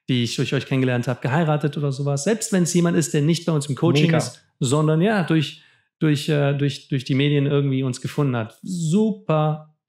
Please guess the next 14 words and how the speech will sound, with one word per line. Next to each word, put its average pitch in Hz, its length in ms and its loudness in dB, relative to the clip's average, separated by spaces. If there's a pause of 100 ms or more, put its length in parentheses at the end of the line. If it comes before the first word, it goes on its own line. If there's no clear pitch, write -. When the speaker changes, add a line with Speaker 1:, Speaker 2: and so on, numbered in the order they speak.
(160)
Speaker 1:
geil. 135 360 -2
Bin 151 80 2
ich 143 120 0
sehr 170 160 0
dankbar 165 340 0
dafür. 143 380 -6 (1120)
Wenn 156 220 0
ich - 180 -2
auf 147 320 -2
unsere 139 260 0
Kommentare 151 540 0
schaue 131 420 -2 (380)
auf 135 240 -2
YouTube, 151 380 2